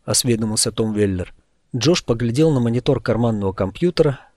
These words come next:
со столбцом цифр на нём. Затем они пошли по проходу, пока не достигли тех клеток,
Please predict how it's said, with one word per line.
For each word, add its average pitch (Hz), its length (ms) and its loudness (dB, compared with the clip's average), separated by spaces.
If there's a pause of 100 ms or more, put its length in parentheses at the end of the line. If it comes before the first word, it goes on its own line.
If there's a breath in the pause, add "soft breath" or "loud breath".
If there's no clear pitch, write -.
(160)
со - 180 -6
столбцом 123 640 0
цифр 110 380 -2
на 101 160 -6
нём. 85 240 -6 (480)
Затем 147 400 0
они 127 140 0
пошли 131 320 -2
по 101 140 -6
проходу, 156 520 -2 (180)
пока 110 220 -2
не 120 140 0
достигли 110 500 -2
тех - 260 -4
клеток, 156 480 -2